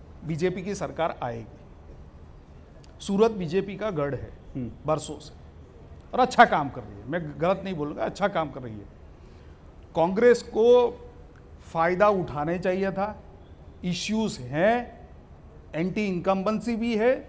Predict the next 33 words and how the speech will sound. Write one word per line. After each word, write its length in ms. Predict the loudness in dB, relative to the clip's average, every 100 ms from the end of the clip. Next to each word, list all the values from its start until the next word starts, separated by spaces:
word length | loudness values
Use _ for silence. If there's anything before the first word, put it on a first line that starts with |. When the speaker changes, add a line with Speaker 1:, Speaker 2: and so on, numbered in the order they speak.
| -18 -14 -8
Speaker 1:
लेकिन 240 | -4 -2
कांग्रेस 420 | -2 -2 -2 -6
फ़ायदा 320 | -4 -4 -2
नहीं 240 | -4 -4 -6
उठा 260 | -6 -4
Speaker 2:
नहीं 100 | -4
Speaker 1:
पा 80 | -4
Speaker 2:
उठा 100 | -4
Speaker 1:
रही 140 | -6 -8
Speaker 2:
पा 60 |
Speaker 1:
है। 60 | -12
Speaker 2:
रही। 80 | -14 -18 -20 -20 -20 -20 -20 -20 -20 -20 -20 -20 -20 -20 -20 -4
Speaker 1:
और 240 | 6 6
बीजेपी 560 | 6 0 0 0 0 -2
का 240 | -2 0 0
बूथ 400 | -2 0 0 2
लेवल 280 | 4 4
जो 160 | 4 0
मैनेजमेंट 560 | 2 0 0 0 0 -2
है, 100 | -4
क्योंकि 240 | -4 -2
मैं 180 | 0 2
ड्यूटी 260 | 2 0 0
भी 120 | 2
कर 180 | 2 2
चुका 280 | -2 -8
हूँ, 100 | -8
Speaker 2:
हम्म। 220 | -4 -2 0
Speaker 1:
मुझे 160 | 2
पता 280 | 4 4 4
है 100 | 4
क्या 200 | 2 -4
है, 180 | -4